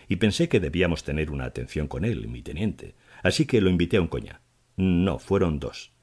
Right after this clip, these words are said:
Hizo muy bien. ¿Algo más, sargento? Dos o tres copitas, sí. Luego me lo recuerda, cuando pasemos cuentas. No lo decía por eso, mi teniente, qué va,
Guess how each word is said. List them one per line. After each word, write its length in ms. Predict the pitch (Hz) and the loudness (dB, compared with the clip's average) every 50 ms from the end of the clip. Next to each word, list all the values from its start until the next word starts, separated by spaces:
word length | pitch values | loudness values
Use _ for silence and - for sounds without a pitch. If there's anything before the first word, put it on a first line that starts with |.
| _ _ _ _ _ _ _ _ _ _ _ | _ _ _ _ _ _ _ _ _ _ _
Hizo 260 | - 117 113 - 104 | 0 2 4 6 6
muy 140 | 95 107 104 | 6 6 4
bien. 280 | - 110 107 92 73 - - _ _ _ _ _ _ | 2 0 -6 -10 -12 -16 -20 _ _ _ _ _ _
¿Algo 240 | - 85 80 80 71 | 0 2 2 2 0
más, 200 | 76 95 123 - | 0 0 -2 -2
sargento? 580 | - 69 - 80 78 78 - 104 107 110 - _ _ _ - - _ | -4 -4 -4 -2 -4 -2 -4 -4 -6 -8 -10 _ _ _ -20 -10 _
Dos 380 | 104 101 104 127 151 135 - | 0 4 4 4 4 2 0
o 80 | 120 110 | -2 -2
tres 240 | - 120 117 113 113 | 0 0 -2 -2 0
copitas, 480 | - 98 - - - - - 53 - | -2 -4 -4 -4 -6 -8 -8 -8 -8
sí. 240 | - - 85 - - _ _ _ _ _ _ _ _ _ _ _ _ | -6 -6 -8 -8 -10 _ _ _ _ _ _ _ _ _ _ _ _
Luego 280 | - 76 78 78 76 76 | -6 -4 -2 -2 0 0
me 80 | 82 | 0
lo 80 | 78 78 | 0 0
recuerda, 440 | 73 76 - 82 76 - - - - | -2 -2 -2 -4 -4 -4 -6 -12 -8
cuando 340 | - - 80 82 80 85 80 | -4 -2 0 0 0 0 0
pasemos 340 | 87 - - 123 113 - | 0 0 0 0 -2 -2
cuentas. 540 | - - - - - - - - - - - _ _ _ _ _ _ _ _ _ _ _ _ _ _ _ _ _ _ _ _ _ _ _ _ _ _ _ _ _ | -4 -8 -10 -10 -12 -16 -16 -16 -16 -16 -16 _ _ _ _ _ _ _ _ _ _ _ _ _ _ _ _ _ _ _ _ _ _ _ _ _ _ _ _ _
No 300 | - 85 85 85 90 113 | -2 2 4 4 4 4
lo 80 | 151 - | 4 2
decía 280 | 57 64 - - 69 64 | 0 -4 -4 -6 -6 -6
por 140 | 57 57 | -6 -8
eso, 220 | 62 60 - - - | -8 -8 -8 -10 -10
mi 100 | 65 64 | -12 -10
teniente, 500 | - 60 65 78 85 76 - - - - - | -8 -4 0 0 0 0 -2 -6 -12 -4 -2
qué 100 | 95 82 | 0 0
va, 320 | - - - - - - | 0 -4 -10 -18 -20 -20